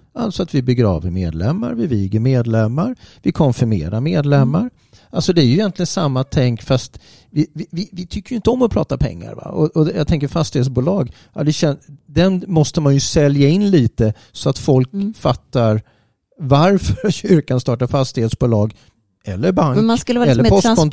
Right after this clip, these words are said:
Speaker 2: transparent i alla de här diskussionerna,
Speaker 1: Ja,
Speaker 2: så att
Speaker 1: faktiskt.
Speaker 2: folk fattar, "Okej, men går du ur, ja, men då kanske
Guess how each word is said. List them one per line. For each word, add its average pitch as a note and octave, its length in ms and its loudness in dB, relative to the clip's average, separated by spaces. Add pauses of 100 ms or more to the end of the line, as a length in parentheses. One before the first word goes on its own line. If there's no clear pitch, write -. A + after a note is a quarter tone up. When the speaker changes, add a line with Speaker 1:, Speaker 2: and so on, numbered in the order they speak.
Speaker 2:
transparent G3 440 0
i B3+ 40 0
alla C#4 160 -2
de G3+ 120 -4
här F#3+ 100 -2
diskussionerna, F3+ 760 -6
Speaker 1:
Ja, - 100 -2
Speaker 2:
så B3 120 0
att G#3+ 120 -2
Speaker 1:
faktiskt. E3 360 2
Speaker 2:
folk - 100 -14
fattar, G3 440 -4
"Okej, F#3 180 -4
men G3+ 100 -4
går A#3+ 180 0
du C4 100 0
ur, A3 300 0 (320)
ja, B3 60 0
men A#3 100 -2
då A3+ 100 -4
kanske G#3 600 -4